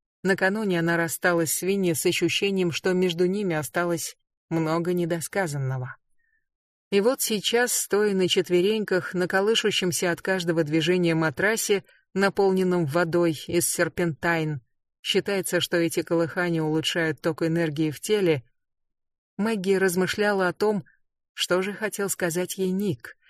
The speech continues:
Ей вовсе не хотелось обсуждать с ним, как, по её мнению, его жена медленно лишается рассудка.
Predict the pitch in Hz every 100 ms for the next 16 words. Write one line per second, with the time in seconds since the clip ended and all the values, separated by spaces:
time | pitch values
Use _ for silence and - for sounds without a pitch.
0 | _ _ _ _ 185 190 190 165 214 -
1 | 214 208 - 202 - 226 165 135 156 -
2 | 170 151 190 190 - 175 185 175 170 -
3 | 170 165 156 165 156 156 180 185 170 160
4 | 147 156 156 160 165 165 156 151 151 156
5 | 151 151 151 160 156 - 165 165 - 190
6 | 139 - 120